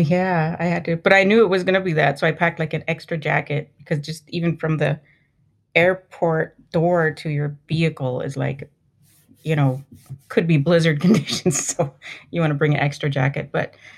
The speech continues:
yeah, that's where we are. We're in North Dakota, and, um,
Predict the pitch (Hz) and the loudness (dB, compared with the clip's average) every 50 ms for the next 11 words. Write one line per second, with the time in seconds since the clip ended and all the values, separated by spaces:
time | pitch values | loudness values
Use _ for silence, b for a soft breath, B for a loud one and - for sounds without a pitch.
0 | B B B B - 180 214 254 302 302 247 202 165 170 170 180 175 - - - | B B B B -2 0 0 0 2 0 0 2 2 2 2 2 0 -6 -14 -12
1 | - - 208 214 220 208 214 202 185 190 202 196 180 165 160 160 160 160 170 - | -6 -2 0 0 0 0 0 0 0 0 0 2 2 2 2 2 0 0 -2 -4
2 | - 165 - 165 180 196 196 175 156 - - 143 143 143 147 143 143 143 143 143 | -8 -8 -6 -6 -4 -2 -2 -2 -2 -2 0 0 2 2 2 2 2 0 0 0
3 | 147 139 - - | -2 -4 -6 -10